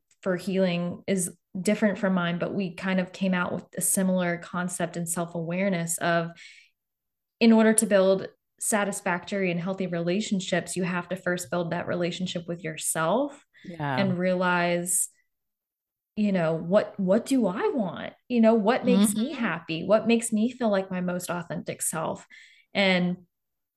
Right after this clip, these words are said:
Speaker 1: a lot of anxiety would show up in the past for me. And then I started to question, "Well, why is that?"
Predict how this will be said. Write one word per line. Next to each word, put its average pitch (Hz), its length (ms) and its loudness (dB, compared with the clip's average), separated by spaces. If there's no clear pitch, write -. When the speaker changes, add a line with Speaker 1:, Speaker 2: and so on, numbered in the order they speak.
Speaker 1:
a 214 80 0
lot 202 280 6
of 214 340 4
anxiety 214 720 4
would 196 160 -2
show 190 180 0
up 185 100 -2
in 190 80 0
the 180 60 -4
past 180 480 -6
for 190 140 0
me. 180 240 0
And 175 120 -2
then 180 120 -2
I 185 240 -2
started 180 420 0
to 185 60 -4
question, 190 540 -2
"Well, 170 160 0
why 180 260 4
is 208 260 2
that?" - 320 -4